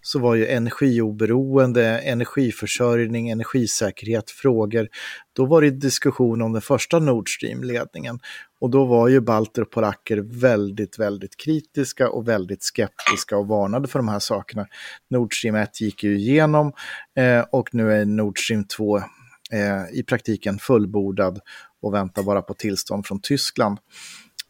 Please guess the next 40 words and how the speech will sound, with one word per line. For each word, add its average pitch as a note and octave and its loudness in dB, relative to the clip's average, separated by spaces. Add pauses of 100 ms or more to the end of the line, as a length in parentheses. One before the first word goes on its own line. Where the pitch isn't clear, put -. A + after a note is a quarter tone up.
Eh, G#2+ 0 (120)
och, - -4
eh, G#2 2 (120)
det A#2+ 0
är A#2 4
ju A#2+ 6
precis C3+ 2
det A#2 2
här G2+ 0
som G#2+ -2
kritikerna G2+ -4
har G2+ 0
varnat G#2+ 0
för. G#2+ -2
För - -6
vad G#2+ 2
Ryssland A#2 0
kan G#2 0
göra G2+ 2
då, G2 0
det G#2 -2
är G2+ 0
att F#2 -4
de G#2 -10
kan G2+ -6 (440)
stänga A2+ 2
gasledningarna G2+ 0
som G#2+ -8
går G2 -2
genom G2 -2
Ukraina F#2 -2
och F#2 -8
Polen, A#2 2 (520)
eh, F#2+ -4
och A#2 0
istället G2 0
då, F#2 -2 (240)
ehm, G2+ 0 (920)
skicka A2 0
gasen G2 0